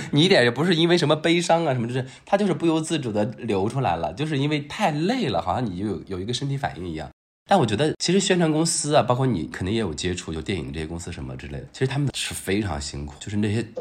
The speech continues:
基本上都是小姑娘去干这些工作，每一个就是全部的，就是什么二十四小时随时待命的去做这一份工作，就是百分之百投入。我相信他们也是喜欢，因为你包括就是什么电影宣传公司的这些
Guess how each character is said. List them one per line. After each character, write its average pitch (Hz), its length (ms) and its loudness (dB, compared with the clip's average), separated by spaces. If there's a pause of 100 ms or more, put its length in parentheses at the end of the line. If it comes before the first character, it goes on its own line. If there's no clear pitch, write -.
(120)
基 - 120 -4
本 117 80 -2
上 78 80 -6
都 98 80 -2
是 107 80 -2
小 - 160 -6
姑 98 160 -4
娘 82 220 0
去 - 80 -10
干 76 220 -6
这 71 80 -10
些 71 100 -6
工 73 180 -4
作， 71 240 -8
每 80 280 -6
一 82 160 -6
个 127 180 0
就 107 100 -4
是 92 240 -4
全 78 400 -6
部 131 160 -4
的， 90 120 -4
就 - 120 -10
是 110 140 -6
什 - 220 -8
么 117 120 -4
二 117 120 -4
十 107 80 -2
四 101 80 -6
小 87 100 -4
时 85 140 -8
随 - 180 -8
时 110 80 -6
待 104 140 -4
命 98 160 -2
的 78 40 -4
去 82 140 -12
做 90 160 -8
这 85 80 -6
一 78 100 -6
份 78 200 -8
工 78 200 -8
作， 80 240 -8
就 107 140 -6
是 90 240 -2 (160)
百 82 100 -4
分 107 120 -4
之 127 80 -2
百 92 100 0
投 76 220 -8
入。 85 120 -6
我 73 80 -8
相 131 140 -4
信 147 80 -4
他 139 100 -6
们 156 120 -4
也 - 40 -8
是 - 160 -12
喜 - 220 -10
欢， - 180 -16 (160)
因 135 120 2
为 156 40 4
你 156 200 0
包 143 160 4
括 143 160 0
就 117 100 -2
是 110 80 -2
什 90 100 -4
么 95 160 -2
电 104 160 -4
影 85 80 -2
宣 92 120 -8
传 95 100 -6
公 95 100 -2
司 98 160 -6
的 95 80 -4
这 87 120 -6
些 92 240 -6